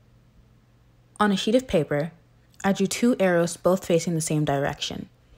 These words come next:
I then placed this sheet behind a clear container full of clear water, with one arrow behind the jar and the other above the jar. The arrow that is behind the jar is now facing the opposite direction.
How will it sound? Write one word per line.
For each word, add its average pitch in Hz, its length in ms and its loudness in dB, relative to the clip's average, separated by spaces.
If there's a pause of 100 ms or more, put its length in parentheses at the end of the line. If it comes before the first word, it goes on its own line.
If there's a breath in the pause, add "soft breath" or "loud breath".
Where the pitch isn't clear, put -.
(280 soft breath)
I 202 160 4
then 226 240 4
placed 220 320 0
this 160 140 0
sheet - 340 -4
behind 160 280 -4
a - 60 -12
clear 208 220 -4
container 151 540 -4 (200)
full 170 160 2
of 160 160 0
clear 160 240 2
water, 165 400 0 (540 soft breath)
with 196 180 -2
one 185 240 2
arrow 190 320 4
behind 156 380 -2
the 143 60 -2
jar 131 360 -4 (340 soft breath)
and 180 140 -2
the 170 140 0
other 170 200 0
above 196 300 0
the 151 80 -2
jar. - 300 -6 (880)
The 220 180 4
arrow 220 220 4
that 285 140 4
is 294 100 2
behind 175 480 0
the 175 40 0
jar 147 420 -2
is 190 160 -2
now 185 240 2
facing 175 380 -2
the 170 120 -2
opposite 151 420 -4
direction. 190 600 -2